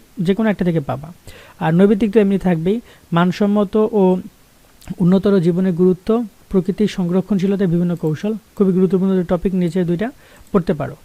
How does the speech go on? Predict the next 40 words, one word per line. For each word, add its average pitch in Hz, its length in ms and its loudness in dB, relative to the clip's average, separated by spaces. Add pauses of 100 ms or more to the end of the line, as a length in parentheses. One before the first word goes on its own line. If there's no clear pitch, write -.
(280)
তো 233 140 -2
এইটা 220 180 0
হচ্ছে 240 140 -2
নবম 208 300 0
অধ্যায়ের 208 280 -2
বিষয়টা 214 320 -6
গেল। 202 160 -4
Then 190 420 -2
আমরা 190 160 -4
আসি 185 140 -6
দশম 175 300 -4
অধ্যায়, 175 280 -6 (420)
প্রত্যেক 202 340 0
জীবনে 208 260 -4
তড়িৎ, 180 320 -2 (300)
ব্যাটারি 170 320 0
কার্যক্রম, 196 600 -2
ইলেকট্রনিক 175 420 -4
সার্কিট, 190 520 -2 (320)
বাড়িতে 170 300 0
তড়িৎ 185 380 2
বর্ণিত, 180 380 -2
আহ, 165 280 -2 (580)
আহ, 156 80 0
বর্তনীর 180 440 2
নকশা, 175 480 -2
তারপর 180 180 -2
হচ্ছে 185 120 0
তড়িৎ 180 260 0
বিশ্লেষণ, 180 540 -4
প্রত্যেক 190 380 -2
জীবনে 185 260 -2
তড়িৎ 180 280 -2 (160)
বিশ্লেষণের 175 460 -4
গুরুত্ব, 170 460 -4 (340)
তড়িৎ 180 260 -2
ক্ষমতা, 185 460 -4 (340)
তড়িৎ 190 280 2
শক্তির 202 260 -2
ব্যবহার, 165 400 0